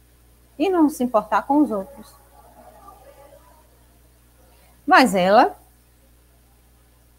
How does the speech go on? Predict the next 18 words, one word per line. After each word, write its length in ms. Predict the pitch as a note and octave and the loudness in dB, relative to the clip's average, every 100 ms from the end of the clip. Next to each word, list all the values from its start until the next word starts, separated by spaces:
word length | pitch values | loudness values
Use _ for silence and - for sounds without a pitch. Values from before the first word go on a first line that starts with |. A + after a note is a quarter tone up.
| _ | _
além 520 | G3 A3+ G#3+ B3 G4+ | 0 2 2 0 0
de 280 | D4+ C#4+ F#3+ - _ | 2 0 -2 -14 _
querer 380 | - G#3+ G3+ C4+ | -6 -2 0 0
estudar, 680 | D#4 - A#3+ F#3 F3+ A3 - _ | -2 -6 -6 -4 -4 -6 -12 _
ela 200 | - A3 | -4 -2
também 680 | A3+ E4 G#4 B3+ A#3+ D4 D#4 - | -2 -4 -2 -2 -2 -2 -4 -12
se 360 | - - G4+ | -12 -6 -4
preocupou 720 | G#4 F#4+ - C4+ - G#3 A3+ B3 _ _ _ _ _ _ _ _ _ _ _ - | -4 -6 -4 -6 -6 -8 -8 -14 _ _ _ _ _ _ _ _ _ _ _ -10
e 100 | B3+ | -4
desejou 680 | A3 D4+ E4+ E4 A3 G#3 G#3+ | 0 0 0 -4 -4 -6 -8
com 200 | - B3 | -8 -6
que 220 | C#4 D#4 | 0 2
outras 480 | B3+ D4 G#4 D#4+ D4 | 4 4 2 -4 -8
pessoas 500 | - A3+ - G3+ A#3 | -10 -14 -12 -14 -10
também 300 | C#4+ B3 B3+ | -8 -6 -6
tivessem 480 | C4 B3 A#3+ B3 A#3 | -8 -10 -10 -10 -12
esse 220 | - B3+ | -10 -8
direito. 500 | D4 C#4 F#3 F3+ | -6 -6 -8 -12